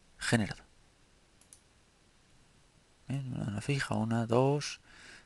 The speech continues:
de un ochenta y dos dos, cuatro de dos, cuatro de un ochenta y dos por dos. Tenemos ahí la dimensión del listado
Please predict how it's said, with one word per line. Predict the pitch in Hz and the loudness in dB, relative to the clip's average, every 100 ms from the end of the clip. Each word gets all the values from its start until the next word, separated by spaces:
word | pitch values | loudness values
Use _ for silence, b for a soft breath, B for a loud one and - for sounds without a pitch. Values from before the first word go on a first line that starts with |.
| - | -2
de | 107 | 2
un | |
ochenta | 104 - 104 | 2 2 2
y | |
dos | 107 110 | 4 4
dos, | 131 127 | 2 4
cuatro | 120 107 110 | 6 6 8
de | 101 | 6
dos, | 123 143 160 - - - - - | 6 6 4 0 -6 -14 -20 2
cuatro | 117 110 113 113 B B B B - | 4 4 2 0 B B B B -2
de | 113 | 2
un | |
ochenta | 110 - 101 107 | 2 2 0 2
y | |
dos | 107 | 0
por | - - | -2 -4
dos. | 147 B B B - - - - - - | -6 B B B -20 -20 -20 -20 -20 -8
Tenemos | - 113 110 | 2 4 8
ahí | 127 143 | 8 10
la | 117 | 8
dimensión | 113 113 - 143 156 B B B B B B B | 6 2 2 2 -2 B B B B B B B
del | - 120 | 4 6
listado | 123 110 127 127 147 | 6 8 8 8 4